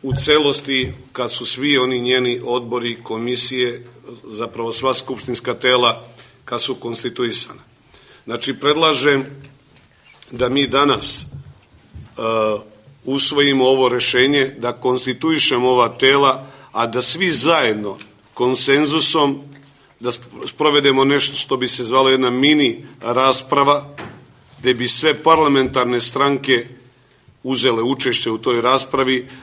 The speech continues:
da zajednički dođemo do jednog boljeg rešenja.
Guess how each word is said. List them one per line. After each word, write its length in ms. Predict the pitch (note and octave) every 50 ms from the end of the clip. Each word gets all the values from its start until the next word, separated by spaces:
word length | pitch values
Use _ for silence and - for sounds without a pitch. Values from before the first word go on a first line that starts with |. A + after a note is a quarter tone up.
| - -
da 180 | A2+ A2 A#2+
zajednički 680 | A2+ G#2 B2+ D3 D3 C#3 C3 C3 A#2+ - - - B2+ B2
dođemo 800 | A#2+ A2+ C3 C3+ C#3 B2+ G#2+ C3 C3+ B2+ B2+ B2+ A#2+ A#2 - - - - - -
do 300 | A2+ A2 B2 B2 A#2+ B2
jednog 460 | C#3 B2+ B2 C3 B2+ B2+ C3 B2 A#2 G#2+
boljeg 480 | A2 G#2+ C#3 D3 C3 B2 A#2 G#2 A2+
rešenja. 540 | G#2+ A2 G#2+ - - - A2 G#2 G2+ G#2+ -